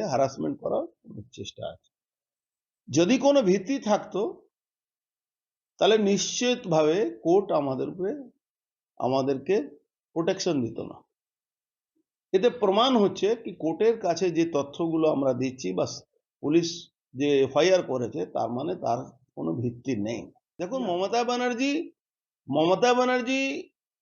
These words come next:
দুজনকে মেরে দিলে মমতা ব্যানার্জি শান্তি হয়ে যাবে। একটা শুভেন্দু অধিকারী আর একটা অর্জুন সিং, ও মেরে দিলে উনার শান্তি। কেন,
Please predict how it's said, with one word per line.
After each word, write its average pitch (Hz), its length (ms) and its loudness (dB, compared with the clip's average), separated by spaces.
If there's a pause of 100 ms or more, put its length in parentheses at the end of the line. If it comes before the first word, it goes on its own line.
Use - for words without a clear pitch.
(160)
দুজনকে 240 540 2
মেরে 208 320 6
দিলে 233 260 2 (240)
মমতা 180 260 -2
ব্যানার্জি 220 240 -4
শান্তি 147 400 -4
হয়ে 107 180 -6
যাবে। 107 160 -12 (720)
একটা 139 220 0
শুভেন্দু 175 440 2
অধিকারী 220 480 2 (800)
আর 208 140 2
একটা 208 220 2
অর্জুন 131 360 2
সিং, - 200 -14 (480)
ও - 60 -4
মেরে 165 300 4
দিলে 233 240 2
উনার 262 340 -2
শান্তি। 151 340 -2 (400)
কেন, 175 120 -4